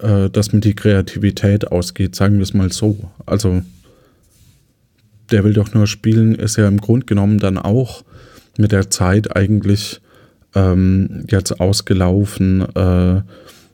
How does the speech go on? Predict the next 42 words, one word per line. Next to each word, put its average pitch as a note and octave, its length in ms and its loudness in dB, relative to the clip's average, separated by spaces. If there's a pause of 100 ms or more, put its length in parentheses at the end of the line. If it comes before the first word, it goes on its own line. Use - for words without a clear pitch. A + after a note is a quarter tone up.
(380)
und G2 260 0
vielleicht F#2+ 540 0
machen G2+ 240 0
wir G2+ 80 4
mal F#2+ 200 2
einmal G2 300 0
im F#2+ 140 2
Jahr F#2 240 0
noch A2 260 0
eine G2 80 0
Folge A2 400 0
oder G2 240 2
so G2+ 400 0
und G2+ 320 -2
wissen G2+ 280 0
nicht, G#2 180 -2
wohin G#2 260 2
damit, G2+ 260 2
da G#2 200 4
<laughs> - 40 -18
und G#2+ 140 2
wieder G#2 200 2
sind G#2 260 0
den F#2+ 180 2
Feed, - 420 -2
aber, G2+ 280 0 (500)
ähm, G2 340 2
das G2+ 260 0
war G2 120 2
ja G2 220 2
auch C3 200 -4
schon G2 460 0 (100)
eine G2 160 0
sehr G2+ 600 2 (560)
aufwendige G#2 600 2
Produktion G2 840 0
für - 160 0
den G2 200 2
Start, F#2+ 500 0
sag F2+ 240 -2
ich F2+ 180 -4
mal. F#2 280 -2